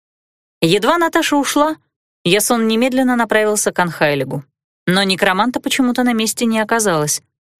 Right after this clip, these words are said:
Это было тем более странно, что он должен был сейчас подписывать документы. Целителю пришлось ждать почти полчаса, прежде чем темный магистр изволил подойти к собственному кабинету.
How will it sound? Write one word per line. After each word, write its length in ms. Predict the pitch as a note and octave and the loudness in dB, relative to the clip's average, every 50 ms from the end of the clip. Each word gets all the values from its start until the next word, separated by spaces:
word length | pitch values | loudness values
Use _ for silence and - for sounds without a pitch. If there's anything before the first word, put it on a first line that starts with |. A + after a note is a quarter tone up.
| _ _ _ | _ _ _
Это 160 | - E3 F3+ | -2 0 0
было 200 | D#3 F3 F3+ F#3 | 2 2 2 0
тем 200 | F3+ - G3 F#3+ | 0 0 0 0
более 300 | F#3+ G#3 G3 F3+ E3 D#3+ | 0 0 2 2 0 0
странно, 600 | D#3+ - - - - G3 G#3+ A3+ G#3 F3+ D#3+ D3 | 0 -4 -4 -2 0 0 0 0 0 -2 -2 -2
что 280 | C#3 - - - D3 - | -4 -4 -4 -4 -4 -2
он 240 | - F3 E3 D#3+ D3 | -2 -2 -2 -2 0
должен 420 | C#3+ F3+ F#3+ G3+ F#3+ F#3+ F3+ E3+ D3+ | 0 0 0 0 -2 -2 -2 -2 0
был 120 | D#3+ D#3 | -2 -2
сейчас 440 | D3+ - E3 D3 - - F3 F3+ - | -2 -2 -4 -4 -2 0 -2 0 0
подписывать 520 | - G3+ G3 - G#3 G3+ - G#3+ G#3 G3+ | -2 -4 -4 -2 -4 -2 -2 0 0 -2
документы. 640 | G3 A3 A3 - B3+ B3+ A#3 F3+ D3 C3+ - D3 - _ _ _ _ _ _ _ _ _ | -2 -4 -2 -2 0 0 0 -2 -4 -6 -8 -12 -16 _ _ _ _ _ _ _ _ _
Целителю 680 | - - - F#3 E3+ F3 F#3+ G#3+ G#3+ - C#4 C#4+ D4 - _ _ | -2 0 2 2 2 2 0 0 0 -2 -2 -2 -2 -6 _ _
пришлось 440 | - F#3 F#3+ - - D#4 F4+ F4 D#4+ | -2 0 0 0 2 2 2 2 2
ждать 300 | C#4+ A#3+ D4 E4+ E4+ - | 2 2 0 0 0 0
почти 320 | - D#4+ - - - D#4+ | -2 -2 0 0 -2 -2
полчаса, 640 | - - D4 D4+ D4 - - - - - - G#3 F3+ | 0 0 -2 -2 0 -2 -2 -2 -2 0 0 -2 0
прежде 320 | - F#3+ F#3+ G3 E3+ F#3 | 0 -2 -2 -2 -2 -4
чем 220 | F3 - G3+ F#3 E3 | -4 -2 -4 -4 -2
темный 300 | - F#3+ F3 F3 E3+ E3 | -2 -2 0 0 0 0
магистр 600 | D#3+ D#3+ D#3 D3+ G#3 A#3+ - - - B3+ A#3 - _ - | 0 0 0 -2 -2 -4 -4 -2 -4 -6 -6 -6 _ -2
изволил 480 | E3+ E3+ D#3 F3 G3+ C#4+ D4 E4 E4 E4 | 0 0 2 2 2 2 2 0 0 0
подойти 460 | - D#4 C4+ C4+ C4 B3+ - - C#4 | 0 0 0 0 0 -2 -4 -4 -4
к 80 | - | -2
собственному 560 | - - A3+ G#3+ - - - A3+ A3 A3+ A3+ A3 | -2 0 0 -2 -2 -4 -2 -2 -2 -2 -2 -2
кабинету. 560 | - A3 A#3+ A3+ G#3 E3 C#3+ C#3+ D3+ D3 | -2 -2 -2 0 -2 -2 -4 -4 -6 -8